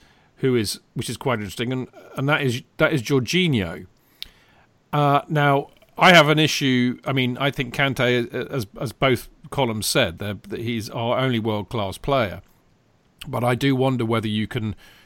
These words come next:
play both Kante and Gilmour. I can understand that Kovacic can do a really good job in the mould of Jorginho. But it's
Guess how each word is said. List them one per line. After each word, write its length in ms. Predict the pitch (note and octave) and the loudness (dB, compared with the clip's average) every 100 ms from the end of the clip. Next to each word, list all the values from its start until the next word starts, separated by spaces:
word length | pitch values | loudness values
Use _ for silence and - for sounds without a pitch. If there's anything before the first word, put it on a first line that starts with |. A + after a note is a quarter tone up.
| _ - | _ -8
play 200 | C#3 A#2+ | -4 -4
both 300 | A2 A#2+ A2 | -2 -2 -2
Kante 600 | - C3 A#2+ A#2+ A2 G#2 - _ - _ - | -4 -4 -2 -2 -2 -4 -8 _ -20 _ -8
and 240 | A#2+ A#2 | -4 -2
Gilmour. 640 | A2 C#3+ B2+ G#2+ F2+ F#2+ A2 - - | 2 4 4 -2 -6 -8 -10 -14 -6
I 100 | A#2+ | -6
can 160 | - C#3 | -2 -2
understand 720 | C#3 B2+ - C#3 C3 A#2+ - _ - | -2 -2 -2 -2 0 -4 -8 _ -12
that 160 | A#2+ G#2+ | -10 -4
Kovacic 760 | D#3+ C3+ B2 A#2+ A2 - - _ _ - | -2 -2 -4 -4 -6 -8 -12 _ _ -16
can 200 | - B2 | -6 -4
do 240 | A2 C3+ C3 | -2 0 2
a 60 | |
really 260 | B2+ C#3 A#2+ | 2 0 0
good 180 | A2+ A2 | -2 -4
job 260 | C#3 C3 | 0 0
in 100 | A#2 | 0
the 60 | G#2 | -2
mould 320 | A2+ C3+ B2+ | 0 0 0
of 240 | G#2+ E2 - | -4 -6 -10
Jorginho. 800 | B2 G#2+ G#2+ G#2+ G2 F#2+ G#2 B2+ _ - - - - _ _ - | -6 -6 -4 -6 -6 -8 -12 -16 _ -20 -20 -20 -20 _ _ 0
But 140 | D#3 | 2
it's 160 | D3 | 2